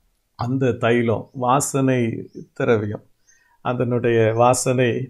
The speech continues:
மிகவும், அஹ், அந்த இடத்தையே ஆளக்கூடியது. அப்படிப்பட்ட அந்த அபிஷேக தைலத்தை அந்த ஆரோனுடைய தலையில ஊற்றப்படும்போது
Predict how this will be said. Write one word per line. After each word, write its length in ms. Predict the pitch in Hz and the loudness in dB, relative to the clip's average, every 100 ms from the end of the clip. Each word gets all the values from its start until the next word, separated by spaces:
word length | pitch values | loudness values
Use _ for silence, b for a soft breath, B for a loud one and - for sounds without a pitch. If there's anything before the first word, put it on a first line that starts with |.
| - | -6
மிகவும், 680 | 123 127 139 135 120 123 - | -4 2 2 2 0 -6 -8
அஹ், 480 | 123 117 113 113 110 101 - 58 - - | -4 -2 0 -2 -4 -6 -8 -8 -10 -8
அந்த 460 | - 123 120 117 113 | -4 -2 2 2 4
இடத்தையே 640 | 120 131 139 147 135 139 131 | 4 2 0 4 6 6 6
ஆளக்கூடியது. 760 | 123 127 127 - 110 107 - - b b b b | 4 4 2 -2 -2 -2 -4 -10 b b b b
அப்படிப்பட்ட 640 | 131 135 147 135 135 139 | -2 2 2 2 2 2
அந்த 480 | 131 120 120 113 110 - - - _ _ - | 2 2 2 2 0 -6 -18 -20 _ _ -4
அபிஷேக 560 | 120 127 123 135 123 107 | -2 0 0 0 2 2
தைலத்தை 800 | 117 120 120 113 120 113 - - | 4 4 2 0 -2 -2 -2 -6
அந்த 420 | - 120 113 117 | -6 -4 0 2
ஆரோனுடைய 880 | 117 131 131 120 117 113 113 110 113 | 2 2 2 0 -2 -2 0 0 0
தலையில 600 | 117 117 123 117 113 107 | 0 2 2 2 0 0
ஊற்றப்படும்போது 880 | 120 123 - 117 120 107 110 110 | -2 -4 -6 -6 -6 -4 -4 0